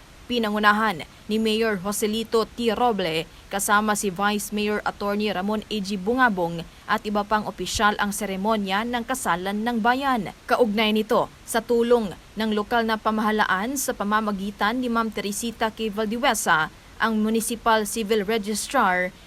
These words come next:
inayos ng L G U ng Buenavista ang lahat ng gastusin para sa pagpapakasal,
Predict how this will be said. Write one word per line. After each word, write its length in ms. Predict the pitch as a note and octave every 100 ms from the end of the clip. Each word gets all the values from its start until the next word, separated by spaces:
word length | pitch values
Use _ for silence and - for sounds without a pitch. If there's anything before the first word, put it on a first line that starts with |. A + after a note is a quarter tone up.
| -
inayos 480 | G#3+ G#3+ A3 A3 -
ng 160 | G#3 -
L 160 | G#3
G 240 | F#3 G3+ G3+
U 80 |
ng 160 | A3+ A3
Buenavista 800 | G3 G#3 F3+ A3 - G3+ A#3 D4
ang 160 | A#3+ A3+
lahat 240 | A3 A3+
ng 160 | G#3+ G3+
gastusin 560 | G3+ B3 A#3 B3 A3
para 240 | G3+ A3 A3+
sa 160 | -
pagpapakasal, 960 | G3+ - A#3 A#3+ C#4 C4+ A#3+ F#3+ F#3+